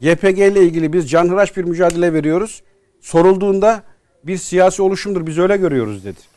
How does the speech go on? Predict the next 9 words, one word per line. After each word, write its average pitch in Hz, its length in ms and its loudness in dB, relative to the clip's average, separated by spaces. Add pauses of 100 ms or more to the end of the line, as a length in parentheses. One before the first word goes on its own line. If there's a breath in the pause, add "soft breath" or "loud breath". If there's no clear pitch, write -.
(1040)
Bunlar 190 340 4 (640)
hala, 196 600 2
e, 135 580 -6
vaka 185 380 4
olan 170 200 2
hadiseler, 123 500 -2
yani 135 200 -2
elde 143 260 -4
delille 175 520 0